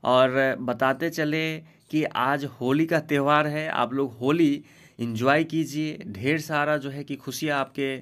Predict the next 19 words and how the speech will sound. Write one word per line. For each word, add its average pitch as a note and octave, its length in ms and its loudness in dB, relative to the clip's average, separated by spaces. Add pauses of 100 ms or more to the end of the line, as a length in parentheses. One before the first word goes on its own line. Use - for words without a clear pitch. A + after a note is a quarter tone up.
जीवन B2 300 -4
में C#3+ 120 -4
अब C3 100 -2
आने B2 300 -2
वाला C#3 280 0
है, C#3 280 -8 (520)
इसलिए C#3+ 320 -4
इस - 220 -8
पल D3+ 260 0
को D#3+ 180 -2
जो C#3+ 120 -4
है C3 320 -6
आप C3 240 0
लोग C#3 300 -4 (240)
ऐसे B2+ 260 -2
ही D#3+ 60 0
जाने C#3 280 0
मत C3+ 160 -2
दीजिए। D3 540 -4